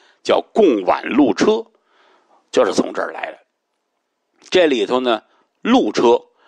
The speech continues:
说的就是汉魏时期盛行的一种独轮车。为什么叫路车呢？你看有人猜了，说是不是鹿拉的车呀？不是这么回事儿啊。这个独轮车是靠人拉的，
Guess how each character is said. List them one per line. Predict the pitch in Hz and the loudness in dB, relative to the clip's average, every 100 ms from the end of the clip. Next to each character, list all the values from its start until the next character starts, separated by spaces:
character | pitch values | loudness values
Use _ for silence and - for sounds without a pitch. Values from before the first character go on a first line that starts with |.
| _ _ _ _ | _ _ _ _
说 | - - 131 | -14 0 2
的 | 120 | 4
就 | 113 95 | 0 0
是 | 98 90 | -2 -4
汉 | - - 202 135 143 | -6 -2 -2 -2 -2
魏 | 202 117 | -2 -2
时 | - 120 | -6 -8
期 | - 113 | -8 -8
盛 | 113 - 151 117 | -6 -2 -2 -4
行 | - 104 175 | -10 -8 -4
的 | 175 | -6
一 | - 101 | -6 -14
种 | 87 78 78 _ _ _ _ _ | -12 -14 -16 _ _ _ _ _
独 | - 180 | 0 2
轮 | 214 | 2
车。 | 220 254 262 _ _ _ _ _ _ _ _ _ _ _ _ | 0 -4 -6 _ _ _ _ _ _ _ _ _ _ _ _
为 | - 202 | 0 2
什 | 180 | 2
么 | 202 | 0
叫 | 214 | 0
路 | 233 285 185 | 2 0 -2
车 | 123 - 151 139 | -4 -2 -2 0
呢？ | 123 110 _ _ | -4 -8 _ _
你 | 107 | -18
看 | 95 | -14
有 | 92 87 | -10 -8
人 | 98 | -8
猜 | 101 104 101 | -6 -4 -4
了， | 95 | -4
说 | 65 | -12
是 | - 143 | -12 -6
不 | 156 | -4
是 | 185 | -4
鹿 | 226 185 | -6 -4
拉 | 131 127 | -2 -2
的 | 120 | -4
车 | - 127 123 | -4 0 0
呀？ | 104 - _ _ _ _ _ _ | -2 -8 _ _ _ _ _ _
不 | 87 87 | -6 -6
是 | |
这 | - | -6
么 | 76 | -12
回 | 78 | -12
事 | - | -12
儿 | 85 - _ _ - | -14 -16 _ _ -10
啊。 | - 87 - - - - - _ | -6 -6 -8 -20 -20 -20 -20 _
这 | - 156 | -2 2
个 | 147 | 4
独 | 151 | 4
轮 | 180 180 | 6 6
车 | 170 180 | 4 2
是 | 151 | 0
靠 | - 156 113 | 0 0 0
人 | 95 98 175 | 0 -2 -2
拉 | 82 50 50 | -4 -6 -8
的， | - | -16